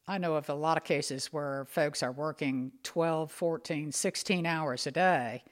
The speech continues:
And what we know is that that fatigue dramatically increases human error.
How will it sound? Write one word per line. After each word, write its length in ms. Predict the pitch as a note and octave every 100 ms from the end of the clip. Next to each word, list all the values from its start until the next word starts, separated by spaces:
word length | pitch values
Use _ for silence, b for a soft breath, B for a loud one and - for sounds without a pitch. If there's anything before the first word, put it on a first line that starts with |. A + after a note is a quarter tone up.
| b _ _ _ _ _
And 200 | F#3 E3
what 160 | F3 G#3
we 120 | G3
know 340 | E3+ A3 A3+ E3+
is 120 | D3+
that 160 | C#3+
that 200 | F3 E3
fatigue 540 | - C#3+ - A#3 G3 D3+
dramatically 760 | C#3+ C#3 D#3+ G3 A3+ - D3
increases 540 | B2+ B2+ C3+ A#2+ A#2+ -
human 320 | D#3 C#3 B2+
error. 280 | A#2+ F2+